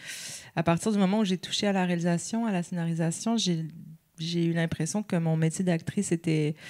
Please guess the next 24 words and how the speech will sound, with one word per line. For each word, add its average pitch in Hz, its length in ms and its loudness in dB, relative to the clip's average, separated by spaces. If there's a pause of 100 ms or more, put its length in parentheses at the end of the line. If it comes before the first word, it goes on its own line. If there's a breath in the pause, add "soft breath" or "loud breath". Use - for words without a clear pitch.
(440 loud breath)
était 160 240 0
comme 170 160 2
mon 160 240 4
troisième 180 720 4
métier, 180 520 2
où 160 400 2 (500 loud breath)
je 165 200 -2
le 170 60 6
faisais 165 280 0
un 180 100 2
peu 190 120 0
en, 175 240 2
en 170 140 0
di-, 160 300 -4
je 160 80 -4
le 170 80 2
fais 185 240 -2
d'ailleurs 180 320 -2
un 175 80 -4
peu 180 160 -8
en 180 100 -4
dilettante, 165 640 -6
mais, 165 240 4
euh, 160 160 0